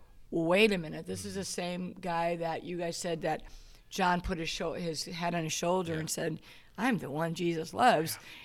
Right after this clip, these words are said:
Speaker 1: And the first thing he says to him is like, "Don't be afraid. You're gonna die. Don't be afraid."
Speaker 2: <laughs>
Speaker 1: I mean, I'm sure John at that moment thought,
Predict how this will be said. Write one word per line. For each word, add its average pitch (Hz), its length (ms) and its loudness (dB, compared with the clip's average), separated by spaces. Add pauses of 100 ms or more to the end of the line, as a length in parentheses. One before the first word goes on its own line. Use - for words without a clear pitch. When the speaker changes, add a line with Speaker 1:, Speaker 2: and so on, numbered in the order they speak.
(140)
Speaker 1:
And 190 120 4
the 190 80 4
first 220 320 4
thing 202 120 2
he 185 60 0
says 196 320 2
to 214 60 4
him 185 100 2
is 185 80 0
like, 156 300 -2
"Don't 185 160 2
be 180 80 2
afraid. 170 440 -2
You're 160 100 -6
gonna 190 180 2
die. 170 300 6
Don't 175 180 0
be 190 60 2
afraid." 165 360 4 (200)
Speaker 2:
<laughs> - 180 -14
Speaker 1:
I 202 80 0
mean, 208 100 4
I'm 214 160 4
sure 262 340 2
John 202 420 2
at 185 80 -2
that 170 120 2
moment 190 460 4
thought, 165 280 2